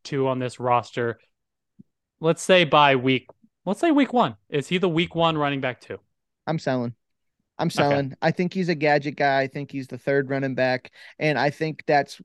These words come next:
Speaker 2: the amount of respect for I have for Ronald Jones. I put a tweet out. I know you saw that. So
Speaker 1: Yep.
Speaker 2: I think Ronald Jones is getting not as much,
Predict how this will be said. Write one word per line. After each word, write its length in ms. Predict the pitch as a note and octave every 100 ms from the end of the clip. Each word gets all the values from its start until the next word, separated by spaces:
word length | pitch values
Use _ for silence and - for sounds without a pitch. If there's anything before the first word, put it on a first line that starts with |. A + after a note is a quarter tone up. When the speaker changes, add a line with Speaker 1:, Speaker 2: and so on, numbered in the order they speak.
| -
Speaker 2:
the 200 | D3 C3+
amount 240 | C3+ C3
of 60 | C3+
respect 380 | B2 - C#3 -
for 420 | - C#3+ C3 B2 _ _ _ -
I 120 | C#3+
have 360 | C3 C3 B2
for 220 | - C3 A#2+
Ronald 360 | A#2+ C3+ B2
Jones. 360 | A#2+ D3 E3+ D3+
I 40 |
put 180 | C3+ C3+
a 40 |
tweet 260 | B2+ D3+ C#3+
out. 140 | C#3
I 60 | B2+
know 120 | C3+
you 160 | C3+ B2+
saw 300 | - C3+ C3
that. 260 | C3+ C3+
So 320 | - D3 C3 B2 -
Speaker 1:
Yep. 140 | C3+
Speaker 2:
I 40 | -
think 200 | E3 D3+
Ronald 280 | D#3 D#3
Jones 420 | C3+ D3 D3 C#3+ C#3+
is 180 | C3
getting 400 | - C#3+ A2 C3 - _ -
not 280 | C#3+ D3 D3+
as 100 | C#3
much, 340 | D3 D3 -